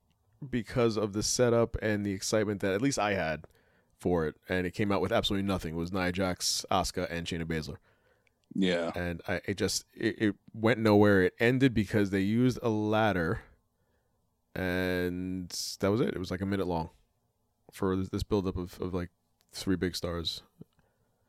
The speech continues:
Speaker 1: I did not understand.
Speaker 2: Money in the Bank competitors.
Speaker 1: Yes.
Speaker 2: How are you supposed to build people up after that?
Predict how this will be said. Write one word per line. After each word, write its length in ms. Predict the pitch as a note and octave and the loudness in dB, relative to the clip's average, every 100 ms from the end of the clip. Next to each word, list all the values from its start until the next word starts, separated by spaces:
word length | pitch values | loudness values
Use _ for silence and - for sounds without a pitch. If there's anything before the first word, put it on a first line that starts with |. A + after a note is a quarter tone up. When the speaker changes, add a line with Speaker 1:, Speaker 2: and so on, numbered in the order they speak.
| _ _ _ _ _ _ _ - | _ _ _ _ _ _ _ -16
Speaker 1:
I 40 | D#2 | -14
did 160 | D#2 | -12
not 160 | D#2+ - | -10 -10
understand. 380 | F2 E2+ G2 G2+ | -8 -4 4 6
Speaker 2:
Money 240 | G#2+ A#2 | 8 8
in 80 | A2+ | 6
the 80 | G#2+ | 6
Bank 280 | G2+ G2+ | 4 2
competitors. 720 | - F#2 G2 F2 D2+ - - - _ _ _ _ _ _ _ _ _ _ _ _ _ _ _ - - _ _ | -2 -2 0 0 -2 -8 -10 -12 _ _ _ _ _ _ _ _ _ _ _ _ _ _ _ -16 -16 _ _
Speaker 1:
Yes. 280 | - G#2 F#2 | -2 0 2
Speaker 2:
How 120 | - | 2
are 20 | A2 | 4
you 60 | A2 | 4
supposed 180 | A#2+ | 2
to 60 | A2+ | 2
build 240 | G#2 G#2 | 4 4
people 240 | G#2 G2 G2 | 4 2 2
up 100 | F2+ | 2
after 220 | F2 - | 0 -2
that? 220 | D#2 E2 | -4 -4